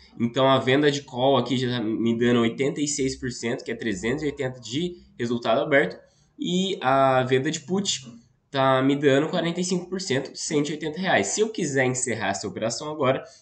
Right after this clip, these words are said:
eu simplesmente recompro as opções. E o que eu vou fazer hoje, é, eu vou recomprar somente as opções de compra, porque ela já tá me dando ali oitenta e seis por cento de lucro. Eu quero encerrar essa operação, botar esses trezentos e oitenta reais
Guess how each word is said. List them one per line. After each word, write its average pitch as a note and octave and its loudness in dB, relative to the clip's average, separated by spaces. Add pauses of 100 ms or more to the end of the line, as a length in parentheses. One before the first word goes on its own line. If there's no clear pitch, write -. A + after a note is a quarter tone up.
eu F3+ 0
simplesmente F3+ 0
recompro D3+ -2
as D3 -4
opções. - -2
E D3 -6
o - -8
que D#3+ -2
eu F3+ 2
vou F#3 0
fazer F#3+ 2
hoje, F3+ 4 (340)
é, A#2+ 0
eu B2 2
vou C#3+ 2
recomprar F3+ 0
somente F#3 0
as D#3+ -2
opções E3+ -4
de F#3+ -2
compra, D3+ -2 (220)
porque D3+ -4
ela F3+ 2
já F3+ 2
tá F3 -2
me E3+ -2
dando D3+ 2
ali C3+ 4
oitenta C3+ 2
e F#3 -4
seis D#3 -2
por C#3+ -6
cento A#2 -6
de F3+ -6
lucro. D#3 -2 (260)
Eu D#3+ -6
quero D#3 -6
encerrar D3+ 0
essa C3+ 0
operação, B2 -2
botar B2 -2
esses C3+ -4
trezentos C3 -2
e C#3+ 0
oitenta C3+ -4
reais A#2 2